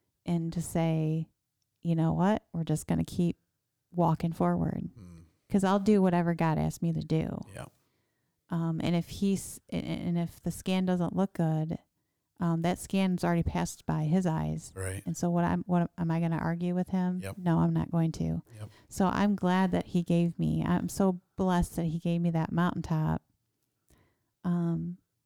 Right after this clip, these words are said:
Speaker 1: but what I want my kids and my husband, my family, and my students to know is that even if it's not better, even if it's the same, it's great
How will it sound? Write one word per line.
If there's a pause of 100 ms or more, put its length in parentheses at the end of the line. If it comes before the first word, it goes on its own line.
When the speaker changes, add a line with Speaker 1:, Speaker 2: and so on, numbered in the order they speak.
(340)
Speaker 1:
but
what
I
want (100)
my
kids
and
my
husband,
my
family,
and (300)
my
students
to
know
is
that (400)
even
if (840)
it's
not
better, (280)
even
if
it's
the
same,
it's
great